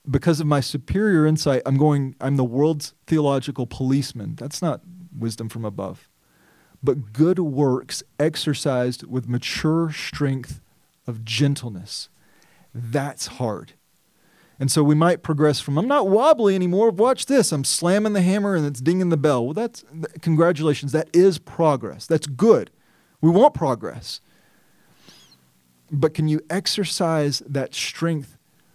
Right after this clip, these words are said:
under control, the control of gentleness? That's really challenging. And so I think James maybe, maybe he's prodding us a little bit. Who is wise and understanding among us?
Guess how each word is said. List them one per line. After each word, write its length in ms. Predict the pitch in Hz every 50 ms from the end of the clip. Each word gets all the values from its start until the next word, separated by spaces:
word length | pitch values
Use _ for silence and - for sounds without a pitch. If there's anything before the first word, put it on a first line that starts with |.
| _ _ _ _ _ -
under 160 | 127 127 113
control, 920 | - - 127 117 - - - - - - 160 156 139 120 110 101 113 -
the 100 | - 123
control 400 | - 135 123 - - 151 147 147
of 140 | 139 120 _ _ _ _ - 123 113
gentleness? 640 | 107 101 120 135 135 135 - 123 113 92 - - -
That's 720 | 131 117 123 127 170 196 196 175 113 - - - - - _ _ -
really 680 | 120 127 135 147 156 160 147 127 113 101 98 98 107 - _ _ -
challenging. 580 | - - 131 113 107 101 98 104 101 90 - - _ _ _ _ _ _ _ _ _ _ _ _
And 140 | - 160 156
so 120 | 190 208 214
I 40 |
think 220 | 208 - 240 220 180
James 360 | 135 180 180 180 175 - -
maybe, 440 | 160 160 170 147 170 165 165 156 156 - _ _ _ _ _ _ _ _ _ -
maybe 180 | 143 175 196 240
he's 120 | 233 -
prodding 600 | - _ - - - 220 220 220 233 226 190 147
us 140 | 127 - -
a 40 | 139
little 220 | 127 117 110 110
bit. 320 | 107 110 98 90 - - _ _ _ _ _ _ _ _ _ _ _ _ -
Who 220 | - 240 285 262
is 320 | 175 196 262 302 330 - 208
wise 380 | 165 143 131 120 120 120 117
and 100 | 123 123
understanding 520 | 120 117 113 - - - 127 110 110 107 107
among 280 | 104 95 92 92 - -
us? 280 | 139 - - - -